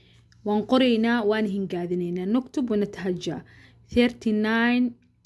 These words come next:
قلنا من أول السطر نبدأ T capital، T H I R T Y. Thirty، nine، N I N E.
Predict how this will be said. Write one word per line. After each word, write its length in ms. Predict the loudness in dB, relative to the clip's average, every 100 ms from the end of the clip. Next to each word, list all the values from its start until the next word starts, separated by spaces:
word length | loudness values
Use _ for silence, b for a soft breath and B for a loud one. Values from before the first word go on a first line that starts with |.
| _ -4
قلنا 380 | -2 0 0 -2
من 220 | 0 0
أول 260 | 2 2 2
السطر 440 | 0 -2 -2 -2
نبدأ 340 | -2 -2 -4 -6
T 240 | -4 -4
capital، 680 | -2 -4 -4 -2 0 0 -2 b b b b _ _ -10
T 60 | 2 4 6 4 0 -4 _ _ _ _ _ _ _ _ _ -4
H 440 | 0 0 -4 -10 -12 _ _
I 520 | -6 -2 0 2 0 -4 _ -10
R 420 | -6 -2 -2 -2 -4 _ _
T 580 | -10 -4 -2 -2 -4 -8
Y. 540 | -4 2 2 2 -2 -6 b b b b _ _ 0
Thirty، 720 | 2 2 -2 -8 -8 -8 -10 b b _
nine، 680 | 2 4 4 4 4 2 -2 _
N 460 | -4 2 4 2 0 -6 _ _
I 500 | -6 -2 0 0 0 -4 -6
N 400 | -2 0 0 -2 -2
E. 380 | 2 4 2